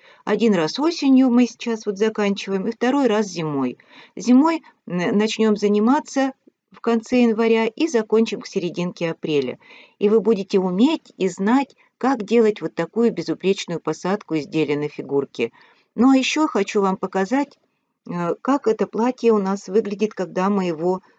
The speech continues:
дошили. Вот такая вот картинка. Выточка нагрудная переведена в горловинку, и в этой ткани вот так вот это замечательно.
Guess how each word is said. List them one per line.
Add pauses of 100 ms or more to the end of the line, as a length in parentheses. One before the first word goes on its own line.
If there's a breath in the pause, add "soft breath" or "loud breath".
(120 soft breath)
дошили. (480)
Вот
такая
вот
картинка. (1000 loud breath)
Выточка
нагрудная
переведена
в
горловинку, (300 soft breath)
и
в
этой
ткани
вот
так
вот
это
замечательно.